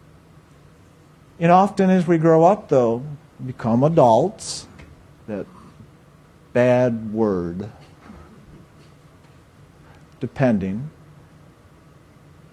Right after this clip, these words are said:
That as we become adults, often we are trained and kind of forget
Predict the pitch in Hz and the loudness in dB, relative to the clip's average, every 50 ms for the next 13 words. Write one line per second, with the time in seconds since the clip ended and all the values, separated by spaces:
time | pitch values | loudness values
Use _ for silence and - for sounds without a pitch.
0 | _ _ _ _ _ _ _ - 156 160 160 165 160 160 160 160 156 - 175 160 | _ _ _ _ _ _ _ -2 0 2 2 2 2 0 0 0 0 -2 0 0
1 | 160 156 147 156 156 151 147 143 - 139 131 131 131 131 - 143 143 139 143 147 | 0 2 4 4 4 4 2 2 2 4 4 4 2 0 -2 -4 -2 -2 -4 -8
2 | 151 151 - _ - - _ - _ _ _ _ _ _ _ _ _ _ _ - | -10 -14 -18 _ -20 -20 _ -20 _ _ _ _ _ _ _ _ _ _ _ -20
3 | _ _ _ _ _ _ - 131 135 135 135 131 - - 131 127 127 131 135 135 | _ _ _ _ _ _ -4 0 2 2 2 2 0 0 2 2 2 2 2 0
4 | 131 127 131 131 135 135 131 - - 135 131 135 127 - 139 127 120 143 131 120 | -2 -2 -4 -4 -6 -6 -6 -4 -2 0 0 0 -2 -2 -4 -2 2 2 2 2
5 | 110 - - - - | 2 -2 -8 -20 -20